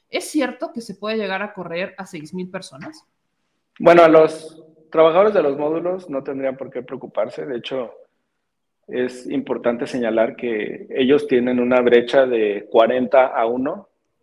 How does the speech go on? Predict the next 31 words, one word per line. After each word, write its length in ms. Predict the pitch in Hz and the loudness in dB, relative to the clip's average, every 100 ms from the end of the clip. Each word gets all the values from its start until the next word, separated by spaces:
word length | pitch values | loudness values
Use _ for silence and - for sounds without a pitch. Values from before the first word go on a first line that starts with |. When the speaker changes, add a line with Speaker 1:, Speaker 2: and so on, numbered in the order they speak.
| _ _ | _ _
Speaker 2:
respecto 500 | - 113 - - 117 | -14 -10 -10 -2 -2
al 120 | 113 | 0
salario 360 | 120 113 120 120 | 0 0 2 2
de 100 | 104 | 0
los 180 | 98 | -4
consejeros. 720 | - 107 110 104 127 117 - - _ _ _ _ _ _ _ _ | -6 -10 -10 -4 -2 -2 -10 -20 _ _ _ _ _ _ _ _
Y 200 | 123 131 | 2 2
eso, 260 | 139 151 | 4 2
pues, 180 | 127 120 | 0 -2
es 140 | 131 | -2
ofensivo 580 | 143 143 120 110 123 123 | -2 -2 -4 -4 -2 -2
en 100 | 123 | -2
cualquier 720 | 123 107 - 113 113 113 113 - - _ _ _ | -4 -6 -4 -4 -2 -2 -6 -10 -20 _ _ _
empresa, 760 | 123 117 120 117 117 139 151 - _ _ _ _ _ _ | -10 -4 0 0 0 -8 -10 -20 _ _ _ _ _ _
es 180 | 120 - | -6 -4
ofensivo 500 | 127 120 117 120 120 | -2 -4 -2 -2 -2
en 100 | 123 | -2
cualquier 440 | 117 107 113 113 | -4 -4 -4 -2
dependencia 1080 | 120 117 107 104 107 - 117 110 104 101 98 _ | -2 -2 -4 -4 -8 -8 -8 -6 -6 -10 -14 _
de 140 | - | -6
gobierno. 560 | 113 107 117 127 135 139 - - _ - _ _ | 0 4 6 6 4 -2 -8 -20 _ -20 _ _
Por 100 | 120 | 0
ejemplo, 300 | 120 143 147 | 2 6 8
los, 400 | 135 135 - - - | 8 6 2 -14 -8
los 360 | 139 135 139 143 | 0 2 2 2
tabuladores 580 | 139 131 135 147 170 165 | 2 6 4 4 0 -2
en 80 | |
la 140 | 131 117 | -4 -2
Cámara 460 | 135 139 160 170 | -2 -2 -4 -6
de 120 | 165 120 | -6 -8
los 440 | 113 110 - | -8 -10 -14